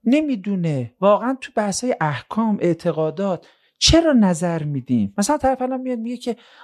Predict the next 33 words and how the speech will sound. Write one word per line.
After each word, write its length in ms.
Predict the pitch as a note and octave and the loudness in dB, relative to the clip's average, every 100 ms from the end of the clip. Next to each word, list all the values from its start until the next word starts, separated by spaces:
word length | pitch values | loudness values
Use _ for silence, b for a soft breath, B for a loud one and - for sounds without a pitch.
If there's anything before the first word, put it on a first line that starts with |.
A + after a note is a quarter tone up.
| B | B
"آره 160 | G#3+ | 4
من 160 | A#3+ A#3 | 4 2
شک 300 | A3 B3 A#3+ | -2 -2 -4
کردم 360 | G#3+ G3 A#3 A3+ | -2 -2 -2 -2
بین 180 | A3+ | -2
فلان 280 | G#3 F#3 F3 | -2 -2 -2
چیز 180 | E3+ G3+ | -4 -8
و 20 | |
فلان 280 | - D3 C3 | -6 -4 -4
چیز." 260 | B2 A#2 _ _ _ _ _ _ _ _ b b - | -4 -14 _ _ _ _ _ _ _ _ b b 2
ببینین 360 | G#3+ G3 E3 | 2 2 -2
خدا 420 | D#3 - F3 A3+ A3 | -4 -6 -2 0 0
که 140 | - | -2
سخت 480 | - F3+ F#3 - F#3+ | -4 -2 -4 -4 -2
نگرفته. 540 | F3+ C3 A2+ G#2 B2+ - - | 0 0 -4 -6 -10 -12 0
اینجوری 580 | F3 E3+ D3 E3+ D3 C#3 | 2 2 2 0 0 0
اصلاً 260 | D3 - F#3+ | 0 4 2
اینطوری 420 | D#3 A#2+ B2+ A#2+ | 2 -2 -4 -4
نیست. 240 | A#2 - - | -4 -6 0
خدا 200 | D#3 F#3 | 4 4
اتفاقاً 360 | E3+ D#3 E3+ | 2 -8 -8
اینجا 180 | D#3+ D3+ | -8 -8
سخت 280 | - F#3+ G3 | -8 -8 -6
گرفته، 280 | A3 G#3 F#3 | -8 -6 -6
میگه: 160 | F3 | -4
"این 100 | E3 | -4
شک 240 | D3+ - C#3+ | -6 -6 -8
شد، 260 | - A#3 - B | -4 -4 -4 B
نماز 240 | D#3+ F3+ D#3+ | 0 2 2
باطله، 320 | D3+ D3 B2+ | -2 -4 -4
باید 140 | D3 | -4
دوباره 280 | D3+ D3+ D3+ | -4 -4 -2
بخونی." 460 | C#3 B2+ G2+ G2 | -2 -2 -4 -4